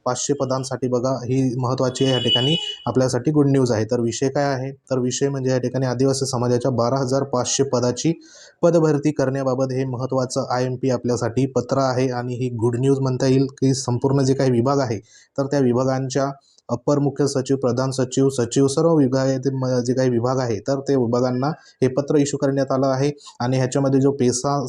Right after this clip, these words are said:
बारा हजार, अ, पाचशे म्हणजे ह्या ठिकाणी आदिवासी समाजाच्या बारा हजार पाचशे जी पदं आहेत, तर त्या संदर्भात पदभरती करण्यासंदर्भात विषय हा ठिकाणी घेण्यात आला आहे.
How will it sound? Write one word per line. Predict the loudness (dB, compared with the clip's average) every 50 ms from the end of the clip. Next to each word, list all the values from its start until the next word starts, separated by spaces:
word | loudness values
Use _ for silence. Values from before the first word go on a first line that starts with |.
| -6 -2
बारा | 0 0 0 2 0
हजार, | 0 0 0 0 0 0 -2 -6 _ _ _ _ -6
अ, | -2 0 2 2 2 2 0 -2 -4 -4
पाचशे | -2 -2 -2 0 0 0 0 0
म्हणजे | 0 0 0 2
ह्या | 2 2
ठिकाणी | 0 0 0 0
आदिवासी | 0 0 2 2 2 2 2 0 -2
समाजाच्या | -2 -2 -2 0 0 0 -2 -2 -2 -2 0
बारा | 0 0 0 0 0
हजार | 0 -2 -2 -2 -4
पाचशे | -4 -4 -4 -4 -4 -2 -2 0
जी | 0 0
पदं | 0 0 0 0 0
आहेत, | 0 0 -2 -4
तर | -4 -4 -4
त्या | -2 -2 -2
संदर्भात | -2 -4 -4 -2 0 0 0 -2
पदभरती | -2 -2 -2 0 2 2 0 0 0 0
करण्यासंदर्भात | 0 0 0 0 0 0 0 0 0 0 0 0 -2 -4 -6 -14 -20 -20 -8 -2 0
विषय | 2 2 2 2 2 2
हा | 0
ठिकाणी | -2 -2 -4 -6 -6 -4 -2 0 0
घेण्यात | 0 0 0 0 0 -2
आला | 0 0 0
आहे. | -2